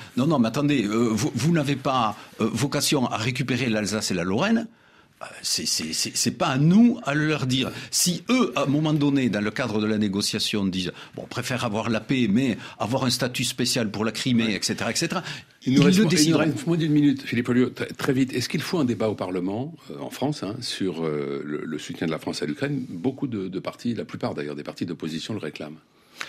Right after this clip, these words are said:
Speaker 1: Oui, je cro-, je crois que c'est, c'est, c'est toujours une bonne chose quand dans une démocratie, les parlements puissent, les parlementaires puissent s'exprimer. Et, et, et, et donc, euh, moi j'appelle bien sûr de, de, de mes voeux ce, ce, ce, ce débat. Mais au-delà des débats,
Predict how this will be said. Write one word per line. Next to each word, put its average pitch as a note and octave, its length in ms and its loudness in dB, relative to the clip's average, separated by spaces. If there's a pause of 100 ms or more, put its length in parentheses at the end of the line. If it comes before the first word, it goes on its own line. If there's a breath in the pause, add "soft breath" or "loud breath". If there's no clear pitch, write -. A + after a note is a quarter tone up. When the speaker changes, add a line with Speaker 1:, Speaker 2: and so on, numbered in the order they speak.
(160 loud breath)
Speaker 1:
Oui, E3 260 4
je - 100 0
cro-, - 140 -6
je - 60 -2
crois B2 140 -4
que B2+ 80 -4
c'est, F#2 400 0
c'est, - 200 -2
c'est - 140 -2
toujours D#3 340 2
une C3+ 120 4
bonne G#2+ 160 2
chose B2+ 360 0 (300 loud breath)
quand B2+ 140 0
dans A#2+ 180 6
une A#2+ 180 4
démocratie, C#3 600 0
les C3+ 100 -2
parlements C#3+ 680 0
puissent, B2 460 0
les A2 280 2
parlementaires A#2+ 520 0
puissent A2 260 0
s'exprimer. G2+ 560 0 (280 loud breath)
Et, G#2+ 80 0
et, G#2 440 0
et, G#2 240 0
et - 20 -2
donc, A2+ 360 2
euh, F2+ 420 -2
moi F#2 260 -4
j'appelle G#2+ 340 -2
bien F#2 140 -2
sûr G#2+ 240 -2
de, G2 200 0
de, F#2+ 200 -4
de F#2+ 140 -4
mes G2+ 160 2
voeux B2 180 0
ce, F2 400 -2
ce, - 240 -4
ce, F2 220 -2
ce A2 140 -2
débat. A#2+ 280 0 (300 loud breath)
Mais - 100 -4 (220)
au-delà F3 320 2
des D3+ 140 0
débats, C3+ 360 -2